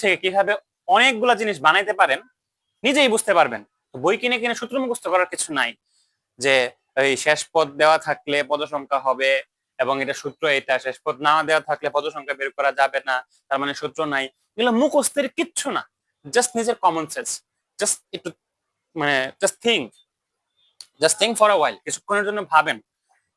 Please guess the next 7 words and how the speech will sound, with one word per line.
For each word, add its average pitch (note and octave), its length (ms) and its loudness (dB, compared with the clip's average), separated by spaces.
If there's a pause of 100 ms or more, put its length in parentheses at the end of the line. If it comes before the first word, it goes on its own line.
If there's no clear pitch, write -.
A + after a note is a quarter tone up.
(140)
ওকে? A3 160 4 (420)
আর B3+ 60 2 (100)
ক্লাসগুলো G#3 340 2 (120)
দেখেন, F3+ 260 -2 (120)
মনোযোগ E3 300 -2
দিয়ে F3+ 200 -4
চিন্তা G3+ 240 2